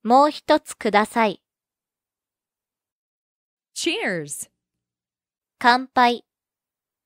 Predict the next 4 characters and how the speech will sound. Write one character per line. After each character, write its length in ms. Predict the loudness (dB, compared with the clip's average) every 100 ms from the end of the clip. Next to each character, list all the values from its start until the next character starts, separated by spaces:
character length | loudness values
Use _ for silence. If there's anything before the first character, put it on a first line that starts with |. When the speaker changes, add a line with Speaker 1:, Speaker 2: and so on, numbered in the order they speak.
| _ _ _ _ _ _ _ _ _ _ _ _ 0
Speaker 1:
乾 300 | 2 2 0
杯。 340 | 2 2 0 _ _ _ _ _ _ _ _ _ _ _ _ _ _ _ _ _ _ _ _ _
乾 300 | 2 2 0
杯。 400 | 0 2 2